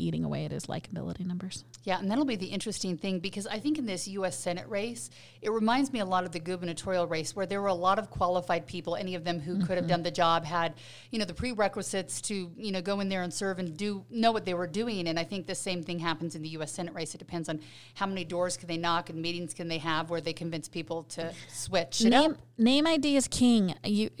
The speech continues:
Speaker 1: the, the ratio of win is about ninety percent on the incumbent. And when you look, it is <laughs> never their job performance. It's that all of us, no matter what we think, we sort of go in and go,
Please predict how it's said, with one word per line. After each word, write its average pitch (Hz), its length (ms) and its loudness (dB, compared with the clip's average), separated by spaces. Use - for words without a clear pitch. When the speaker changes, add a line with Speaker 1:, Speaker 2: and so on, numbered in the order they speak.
Speaker 1:
the, 208 280 2
the 202 140 6
ratio 240 480 6
of 214 120 8
win 196 300 6
is 208 140 6
about 185 240 2
ninety 185 380 2
percent 175 480 0
on 185 140 2
the 190 100 4
incumbent. 190 260 2
And 202 100 6
when 208 120 12
you 208 120 10
look, 226 360 6
it 202 140 4
is 214 160 6
<laughs> 196 200 8
never 233 220 6
their 196 140 6
job 190 320 2
performance. 175 600 0
It's - 260 0
that 202 260 2
all 226 260 8
of 214 80 6
us, 202 180 6
no 190 60 0
matter 185 160 4
what 196 200 4
we 214 80 0
think, 208 220 0
we 208 100 -2
sort 196 220 0
of 180 120 -2
go 190 180 2
in 190 100 2
and 175 100 0
go, 165 180 0